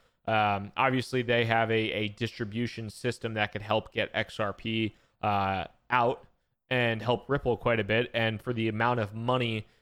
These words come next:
that Ripple spent to essentially acquire a portion of MoneyGram, for me, I mean, it's, it's not a, I'm not gonna sit here and s-, I, I think it's probably a, a, a decent use of, of Ripple's capital.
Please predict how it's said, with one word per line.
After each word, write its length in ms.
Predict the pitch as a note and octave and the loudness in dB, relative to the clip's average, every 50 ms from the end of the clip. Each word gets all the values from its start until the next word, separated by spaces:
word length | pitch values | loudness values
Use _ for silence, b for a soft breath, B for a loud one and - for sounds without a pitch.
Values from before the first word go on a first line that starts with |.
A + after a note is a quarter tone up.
| b b - | b b -8
that 380 | A2+ A2+ A2 A2 A2 - - | -4 0 2 2 2 0 0
Ripple 300 | - C3 B2 - A#2 A2+ | 0 -2 0 0 -2 -2
spent 480 | A2 - - - - - B2 B2 A2+ - | -2 -4 -10 -8 -2 -2 0 -2 -2 -6
to 580 | - - - B2 A#2 A#2 A2+ A2 A2 G#2+ G#2+ - - | -12 -8 -4 -2 0 0 0 0 0 -2 -2 -4 -8
essentially 520 | A2 - - C3 B2 - - A#2+ A2+ G#2 | -6 -4 -4 -4 -4 -2 -2 -2 0 0
acquire 600 | - - - - - - C3 B2 A#2+ A#2+ A#2 A#2 G2+ | -2 -4 -6 -6 -2 0 2 2 4 2 2 2 0
a 120 | F#2+ G#2 | -2 -4
portion 500 | - - - C3 C3+ B2+ - - B2+ A2+ | -4 -4 -2 0 0 -2 -2 -6 -6 -4
of 160 | G2 G2+ F#2+ | -4 -4 -4
MoneyGram, 680 | A2 A#2 C#3 C#3+ C3+ A2+ A#2 A#2 A2+ A2 A2 A2+ A2+ - b b b b b b b b b _ _ _ _ _ _ | -2 0 0 0 2 2 2 4 4 4 2 0 -2 -8 b b b b b b b b b _ _ _ _ _ _
for 80 | - E3 | 0 2
me, 240 | E3+ F#3 F3 D#3+ | 4 6 6 6
I 60 | D3 C#3 | 4 4
mean, 160 | C3+ C3+ C3 | 4 4 4
it's, 180 | B2+ A2 - - | 2 0 -2 -4
it's 220 | C3+ B2+ - - | -6 -6 -4 -2
not 240 | C#3 C3 B2+ B2+ B2 | 2 4 4 4 6
a, 380 | A#2+ A#2 A2+ A2+ G#2+ G#2+ G#2 - | 4 4 4 4 2 0 -2 -4
I'm 140 | - - B2+ | -4 -2 0
not 160 | B2 A2+ A2 | 2 2 2
gonna 140 | - A#2+ A#2 | 0 -2 -4
sit 160 | - - A#2+ | -4 -4 -4
here 100 | A2+ A#2 | -2 -2
and 80 | A2+ G#2 | -4 -4
s-, 60 | - - - | -6 -4 -2
I, 180 | C#3 C#3+ - - - | 0 0 0 0 0
I 120 | A2+ C#3 | 0 0
think 200 | - C#3 C3+ B2+ | 0 0 0 0
it's 100 | A#2 - | 0 -2
probably 440 | - - B2+ B2 B2+ B2+ B2 A2+ A2 | 0 2 2 2 4 4 4 4 4
a, 200 | G#2+ G#2+ F#2 - - | 4 2 0 -2 0
a, 240 | - A#2+ A#2 G#2+ A#2 | 2 2 4 4 2
a 40 | A2 | 2
decent 380 | G#2+ - B2+ B2 - - A#2+ | 2 0 -2 -2 -2 -4 -6
use 200 | A#2 A#2 A2 - | -6 -4 -2 0
of, 140 | A#2+ A2 G#2 | 0 0 0
of 200 | - - A2 G#2+ | 0 -2 0 0
Ripple's 300 | A#2+ A2+ F#2+ - G#2+ - | 0 -2 -2 -2 -8 -8
capital. 520 | - - G#2+ A2+ A#2 A#2 G2+ F2+ F#2 - | -2 0 0 2 2 0 -2 -4 -6 -6